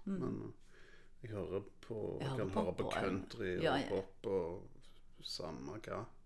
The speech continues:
Speaker 2: Bare det er bra, sier jeg.
Speaker 1: Det er akkurat det. Det er min smak.
Speaker 2: <laughs> Bare det liksom treffer meg.
Speaker 1: Ja.
Speaker 2: Plutselig så treffer det deg med folkemusikk eller
Speaker 1: Man vet bare ikke alltid
Speaker 2: visesang
Speaker 1: hvorfor.
Speaker 2: eller,
Speaker 1: Helt enig.
Speaker 2: ikke sant? En eller annen tekst eller, det er ganske
Speaker 1: Og det er
Speaker 2: mye.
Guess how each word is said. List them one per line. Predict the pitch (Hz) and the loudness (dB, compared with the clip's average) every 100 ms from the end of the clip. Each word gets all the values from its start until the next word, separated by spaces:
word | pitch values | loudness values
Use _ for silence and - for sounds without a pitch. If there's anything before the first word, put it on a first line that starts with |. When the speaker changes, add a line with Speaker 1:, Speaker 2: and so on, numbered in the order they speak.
| - | 2
Speaker 2:
Bare | 113 107 | 4 8
det | 113 | 6
er | 101 | 6
bra, | 110 131 131 | 4 4 2
sier | 104 98 | 2 2
jeg. | - - - | 0 -10 4
Speaker 1:
Det | 214 | 8
er | 208 | 8
akkurat | 208 190 185 - | 8 4 4 4
det. | 180 | 4
Det | 190 | 8
er | |
min | 180 185 | 12 12
smak. | 180 175 147 - - | 12 12 10 6 -4
Speaker 2:
<laughs> | - - | -2 6
Bare | 123 | 10
det | 127 123 | 12 10
liksom | 123 | 10
treffer | - 147 151 - 175 | 12 12 10 10 12
meg. | 127 117 | 12 12
Speaker 1:
Ja. | 247 269 - | 12 12 12
Speaker 2:
Plutselig | 147 - 147 151 | 8 10 8 6
så | |
treffer | - 127 - 170 | 6 4 4 4
det | 160 | 6
deg | 113 | 8
med | 120 117 | 6 8
folkemusikk | 123 - 113 131 - 120 120 - | 6 6 4 2 4 0 0 2
eller | 107 104 | 4 8
Speaker 1:
Man | 240 | 10
vet | 214 - | 10 10
bare | 190 | 10
ikke | - - | 12 10
alltid | - 196 | 8 10
Speaker 2:
visesang | 123 117 | 10 10
Speaker 1:
hvorfor. | - | 6
Speaker 2:
eller, | 120 82 82 - - - - | 4 -2 -2 -8 -16 -18 -4
Speaker 1:
Helt | 190 208 | -2 0
enig. | 165 165 202 - | 0 0 -4 -4
Speaker 2:
ikke | 120 | 2
sant? | 135 151 - | 2 2 2
En | |
eller | 131 120 | 6 6
annen | - | 8
tekst | 135 131 - - | 6 6 0 2
eller, | 107 90 87 - - - - - - - - - - - - - - - - | 2 2 0 -6 -14 -14 -10 -6 -4 -2 -4 -6 -10 -12 -14 -14 -16 -14 -10
det | 101 | -4
er | 107 | -2
ganske | 104 151 | 0 2
Speaker 1:
Og | 160 | 6
det | 160 | 8
er | |
Speaker 2:
mye. | 160 | 8